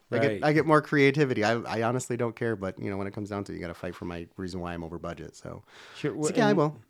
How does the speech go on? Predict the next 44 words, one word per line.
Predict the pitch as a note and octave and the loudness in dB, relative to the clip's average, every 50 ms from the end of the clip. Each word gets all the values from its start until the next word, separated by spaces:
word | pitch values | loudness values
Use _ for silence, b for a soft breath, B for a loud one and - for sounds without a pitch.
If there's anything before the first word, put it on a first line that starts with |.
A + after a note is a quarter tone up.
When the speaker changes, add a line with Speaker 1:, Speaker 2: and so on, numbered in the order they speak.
| _ _ - | _ _ -6
Speaker 2:
and | C#3+ C#3 | -6 -4
so | - - D#3+ | -2 -2 2
what | D3+ D#3+ E3+ | 2 4 4
is | F3+ F3 D3+ C#3 | 4 2 4 4
your, | D3+ C#3 C3 B2+ B2 A#2+ | 6 6 6 8 6 6
uh, | A2+ A2 G#2+ G#2 G2+ G2+ | 6 6 4 2 0 -2
manufacturer | G2 G#2+ A2+ A#2 A2+ A2 G#2+ G#2 - B2 A2 G2 - - A2+ A2 G#2+ G#2 G2 | -4 -4 -2 -2 0 0 -2 -2 -4 -4 -4 -4 -6 -6 -4 -4 -2 -4 -6
design? | F2 - G#2 G2 A2 G#2+ G2 A#2 - B2 | -8 -10 -10 -6 -4 -4 -4 -6 -8 -8
Do | G#2+ A2+ | -4 -2
you, | A#2 B2 B2+ B2+ B2+ B2+ B2 - _ | 0 2 2 2 0 -2 -4 -10 _
when | B2+ A#2 A#2+ A2+ | -6 -4 -2 0
you | A#2+ A#2+ A#2+ A2+ G#2 G2 - | 0 0 0 -2 -4 -6 -6
design | G#2+ G2+ G#2 A2+ G#2 A2 A2 G2+ | -6 -4 -2 -2 -2 -2 -2 -2
props, | - - A2 G#2+ A2+ - - - | -2 -2 -2 -2 -2 -4 -6 -6
you | G#2 F#2+ G2 F#2+ F#2 F2 F2+ _ | -6 -4 -4 -4 -6 -8 -12 _
des-, | - F#2 F2 - - _ _ | -14 -14 -14 -16 -20 _ _
you | - G2+ F#2 | -10 -10 -10
draw | E2 - A2 G#2 G#2 A2 A#2+ | -6 -4 -2 0 2 2 2
them | A#2 B2 B2 B2+ B2+ B2+ G#2+ | 2 2 0 0 0 -2 -2
or? | F#2 F#2 F2+ E2+ E2+ F2 B B B B B B B B | -4 -4 -4 -6 -6 -8 B B B B B B B B
Speaker 1:
Um, | - F#3 G3+ G3 G3 G3 - - | 4 8 8 8 8 8 4 2
I | - B2 C#3 D3+ D3+ D#3 D#3+ | 2 2 2 4 4 2 2
suck | D3 - - - A#2+ - | 0 0 0 0 0 -2
at | C3+ G#2 | -2 -6
drawing, | A2+ G2+ F2+ F2+ F#2+ G#2+ C3 C3 B B B B B | -6 -6 -6 -4 -4 -6 -6 -8 B B B B B
<laughs> | B F#3 D#3 C3+ C3+ E3+ | B 6 6 8 10 10
and | G3 E3+ D3+ D3 B2 | 10 12 12 10 8
I'm | B2 B2+ C3 C3 C3 | 6 4 4 4 4
not | B2 A#2 A#2 A#2 A#2 A#2 - - - | 4 4 4 4 2 0 -2 -4 -8
very | A#2 A#2+ A#2 A2+ A2+ | -4 -2 0 0 0
good | A2+ A2+ G#2+ G#2+ - | 0 0 -2 -2 -2
at | - G2 F#2+ F#2+ - | -2 -4 -4 -4 -4
three | - - G#2 | -4 -6 -4
D | G2 G2+ | -4 -4
modeling. | G2 F2 E2+ E2+ E2 D2+ C#2 C#2 D#2+ | -4 -4 -4 -6 -6 -8 -10 -10 -10
So | - - - A#2 A2 G2+ G2 F#2+ F#2 F2 - | -10 -6 -2 0 0 0 0 0 -2 -2 -2
when | A2+ A2 | -2 -2
it | G#2+ - | -2 -2
comes | - - B2 A#2+ G#2+ | -2 -2 -2 -2 -2
to | A2+ G2+ | -4 -4
that | G#2 G2+ F#2+ | -4 -4 -4
kind | - G#2 G2 F#2+ | -2 -4 -4 -4
of | F#2 | -4
stuff, | - - G2 F2 F2+ F2 - - - | -6 -6 -6 -6 -6 -8 -10 -16 -20